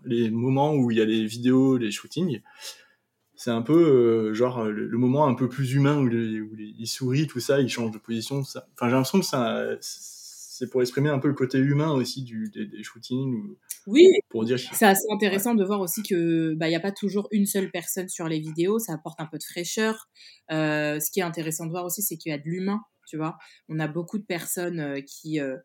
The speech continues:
Speaker 2: euh, peuvent se retrouver, se reconnaître à travers les contenus, qui peuvent s'identifier aussi. Euh, donc c'est assez intéressant de voir finalement comment ils jouent avec, euh,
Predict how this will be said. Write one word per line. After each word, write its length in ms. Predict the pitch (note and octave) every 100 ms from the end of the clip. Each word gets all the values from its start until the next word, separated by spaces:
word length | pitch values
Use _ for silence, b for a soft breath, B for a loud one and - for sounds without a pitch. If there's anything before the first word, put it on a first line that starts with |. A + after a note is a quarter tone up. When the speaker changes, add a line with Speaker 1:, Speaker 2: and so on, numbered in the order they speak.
| b b b _
Speaker 2:
euh, 340 | D3 C#3+ C#3+
peuvent 220 | C#3 F#3 E3
se 140 | F#3
retrouver, 580 | E3+ E3+ - F#3+ G3 G3+
se 160 | -
reconnaître 580 | D#3+ D#3+ F3 E3+ F3 F3
à 40 | D#3
travers 320 | - D3+ D3+
les 80 | D3
contenus, 680 | - D#3+ D#3+ F#3+ G#3+ G#3+ G3+
qui 80 |
peuvent 120 | E3 D#3
s'identifier 800 | - F3+ E3+ E3+ - G3 B3+ A#3+
aussi. 400 | F3 - A3+ A3+ B B B B D3+
Euh, 260 | D3+ D3+
donc 180 | D#3 E3
c'est 100 | D#3+
assez 200 | D#3+ D#3+
intéressant 460 | F3+ F3+ F3 E3+ G#3+
de 120 | F#3
voir 180 | F3 F#3
finalement 300 | F3 E3+ G3
comment 240 | G3+ F3
ils 180 | E3 E3
jouent 280 | D#3 F3+ G#3+
avec, 400 | D#3+ D#3+ F3+ -
euh, 120 | D3+